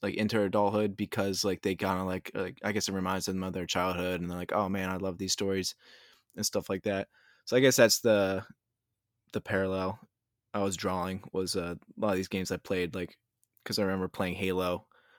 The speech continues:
on, like, Christmas morning on, like, two, in the year two thousand two, and, like, being like, "Oh my God, what is this? This is crazy."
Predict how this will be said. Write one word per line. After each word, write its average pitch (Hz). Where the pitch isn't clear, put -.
on, 92
like, 92
Christmas -
morning 92
on, 90
like, 87
two, -
in 101
the 95
year 92
two 107
thousand 87
two, 90
and, 98
like, 85
being 85
like, -
"Oh 131
my 98
God, 113
what 147
is 147
this? 151
This -
is 127
crazy." 143